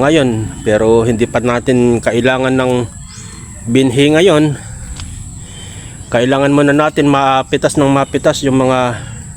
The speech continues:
una niyang bunga. At ang dami pa pong bulaklak eh.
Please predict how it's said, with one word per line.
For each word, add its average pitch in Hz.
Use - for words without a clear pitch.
una 151
niyang 151
bunga. 139
At 113
ang 113
dami 110
pa 113
pong 110
bulaklak 123
eh. 101